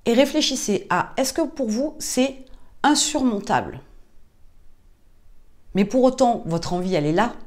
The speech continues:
Quelque part, vous avez besoin et vous devez l'assouvir. L'idée de vous former, d'apprendre, il y a tout un tas de domaines dans lesquels vous savez que vous manquez d'informations, de formation,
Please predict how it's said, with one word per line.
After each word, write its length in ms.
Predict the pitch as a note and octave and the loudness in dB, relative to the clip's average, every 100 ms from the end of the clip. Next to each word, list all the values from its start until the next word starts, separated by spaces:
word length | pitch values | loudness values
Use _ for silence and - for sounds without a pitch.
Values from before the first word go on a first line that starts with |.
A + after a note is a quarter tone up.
| - - - - | -16 -20 -20 -14
Quelque 240 | - D#3+ F3+ | -6 -2 0
part, 180 | G3+ A#3 | 2 2
vous 140 | F#3 | 2
avez 180 | D#3+ E3+ | 2 0
besoin 720 | E3 D#3 G#3+ A#3+ F3+ G#3 C#4 | 0 2 4 4 2 0 -2
et 140 | F#3 F3 | -2 -2
vous 180 | D3+ E3+ | 2 2
devez 380 | D#3 D4+ D4 | 4 4 4
l'assouvir. 680 | D#4 A3+ - G3 D#3+ C3 - - - - - _ - - - - - - _ - - - - - | 2 0 -2 -4 -4 -4 -8 -20 -20 -20 -20 _ -20 -20 -20 -20 -20 -20 _ -20 -20 -20 -10 0
L'idée 520 | G3 C4+ C4+ D4 C#4+ | 4 4 4 2 2
de 80 | F#3 | 0
vous 140 | F#3+ A3 | 0 2
former, 420 | D4 C#4 B3 A#3+ | 2 4 2 2
d'apprendre, 540 | F#3 A3+ A3+ B3 C4+ - | 2 2 2 0 0 0
il 120 | F#3+ | 0
y 60 | |
a 80 | G#3+ | 0
tout 160 | G#3+ D#4+ | 0 -2
un 120 | D4+ | -2
tas 160 | C4+ C4 | 0 0
de 120 | G3 | 0
domaines 380 | E3 C4 C4+ C4 | 2 2 2 2
dans 80 | G#3 | 0
lesquels 300 | G#3+ A3 A#3+ | 0 -2 -2
vous 120 | F#3+ | 0
savez 300 | - D#4+ E4 | 2 2 2
que 60 | A#3+ | 2
vous 100 | B3 | 2
manquez 300 | A3+ A3+ A3 | 0 0 0
d'informations, 580 | G#3 A3 G3+ F#3+ - | 0 0 0 0 -2
de 120 | G3 E3 | -2 -2
formation, 580 | - B3 A#3+ - A3 | 0 2 2 2 0